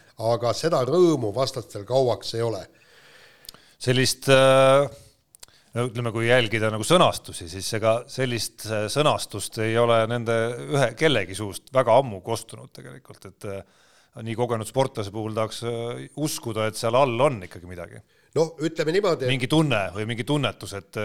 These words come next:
Speaker 2: et sellest paadist võib asja saada.
Speaker 1: Jaa, aga samas paljad s-, sportlased lõksutavad väga palju lõugu ja, ja tule-, tulemast nagu ei ole. Aga tegelikult optimismi andis, et sinnamaani see p-, paat ju väga ei liikunud. Nüüd Soome treeneri käe all on ta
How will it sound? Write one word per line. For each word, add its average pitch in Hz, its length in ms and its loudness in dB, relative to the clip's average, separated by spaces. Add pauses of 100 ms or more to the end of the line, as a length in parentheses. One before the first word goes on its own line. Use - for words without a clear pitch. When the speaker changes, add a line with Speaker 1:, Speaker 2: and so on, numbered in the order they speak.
(140)
Speaker 2:
et 113 120 -12
sellest 107 320 -4
paadist 117 360 -2
võib 107 140 -4
asja 104 200 -6
saada. 104 220 -16
Speaker 1:
Jaa, 190 240 -2
aga 127 120 -4
samas 151 280 -2
paljad 160 360 -4
s-, - 120 -10 (240)
sportlased 127 640 -4
lõksutavad 131 560 -6
väga 135 200 -4
palju 127 240 -4
lõugu 131 480 -4
ja, 110 140 -2 (140)
ja 110 140 -6 (100)
tule-, 131 240 -4 (160)
tulemast 120 400 -6
nagu 120 220 -6
ei 139 60 -2
ole. 151 200 -2 (320)
Aga 135 220 -2 (260)
tegelikult 175 440 -2
optimismi 143 600 -6
andis, 151 400 -4
et - 80 -14
sinnamaani 120 600 -4
see 120 160 -6
p-, 113 280 -10
paat 156 320 -2
ju 110 120 -8
väga 131 280 -4
ei 110 80 -10
liikunud. 107 480 -10
Nüüd 123 160 -8
Soome 156 320 2
treeneri 120 400 -8
käe 160 200 0
all 110 200 -2 (560)
on 123 160 4
ta 120 140 6